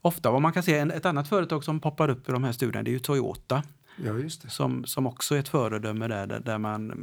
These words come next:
Speaker 1: man också är väldigt noga med att, eh, se till att man har en intern karriär, så att säga. Det är långsiktigt där man, man kan jobba sig uppåt inom bolaget, kanske i hela sin livstid egentligen.
Speaker 2: Mm.
Speaker 1: Och, och få mer och mer, eh, utmanande roller som ledare.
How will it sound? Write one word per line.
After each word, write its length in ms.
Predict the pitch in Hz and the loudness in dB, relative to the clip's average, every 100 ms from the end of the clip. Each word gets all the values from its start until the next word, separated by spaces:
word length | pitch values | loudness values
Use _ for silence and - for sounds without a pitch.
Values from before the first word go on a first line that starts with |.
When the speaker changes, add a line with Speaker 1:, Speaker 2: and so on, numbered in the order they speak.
| 85 | -4
Speaker 1:
man 140 | 117 131 | 0 0
också 320 | 123 - 117 | -2 -4 -2
är 40 | |
väldigt 260 | 127 156 120 | 0 0 0
noga 320 | 139 113 104 | -2 -2 -4
med 300 | 104 107 107 | -4 -4 -6
att, 280 | 107 - - | -8 -12 -10
eh, 60 | 123 120 - - - - | -10 -10 -14 -18 -20 -8
se 160 | - | -4
till 180 | 135 135 | 0 2
att 120 | 113 | 2
man 100 | 117 | 0
har 140 | 123 113 | 0 0
en 80 | 113 | -2
intern 500 | 117 - 104 101 104 | -2 0 0 0 -4
karriär, 480 | 107 110 101 113 139 | -4 -4 -2 -2 -4
så 100 | 131 | -6
att 80 | |
säga. 100 | - | -4
Det 100 | 107 | -2
är 40 | 107 | -2
långsiktigt 640 | 127 120 - 110 - 117 | -2 -2 -4 -10 -8 -6
där 120 | 123 | -4
man, 200 | 104 107 107 - - | -4 -6 -8 -18 -14
man 140 | - 107 | -10 -4
kan 260 | 113 110 - - | -4 -4 -6 0
jobba 380 | 143 147 117 | 2 2 2
sig 120 | 107 131 | 2 0
uppåt 400 | - - 151 156 | 0 -4 -4 -2
inom 220 | 135 123 | -2 0
bolaget, 680 | 131 110 104 110 113 - - | 0 0 -2 -4 -8 -10 -6
kanske 300 | 127 117 120 | -4 -4 -6
i 420 | 117 120 120 127 | -6 -6 -6 -4
hela 160 | 120 107 | -2 -2
sin 160 | 113 | -4
livstid 420 | 123 123 - 113 | -4 -6 -6 -4
egentligen. 400 | 143 120 - 104 - - | -4 -4 -8 -10 -12 -6
Speaker 2:
Mm. 260 | 135 120 110 - | 0 0 -2 -4
Speaker 1:
Och, 180 | 120 131 - | -6 -6 -8
och 80 | 110 | -6
få 220 | 123 110 | -4 -2
mer 240 | 110 101 | -2 -4
och 80 | 104 | -6
mer, 280 | 104 98 - - - _ _ | -6 -8 -10 -20 -20 _ _
eh, 100 | 98 101 101 104 107 - - | -10 -8 -8 -10 -12 -14 -2
utmanande 840 | 131 123 110 101 98 101 104 107 - | 0 0 -4 -4 -4 -6 -6 -8 -2
roller 400 | 127 127 98 104 | 0 0 -2 -6
som 180 | 113 | -4
ledare. 460 | 117 113 92 95 113 | -2 -2 -4 -6 -8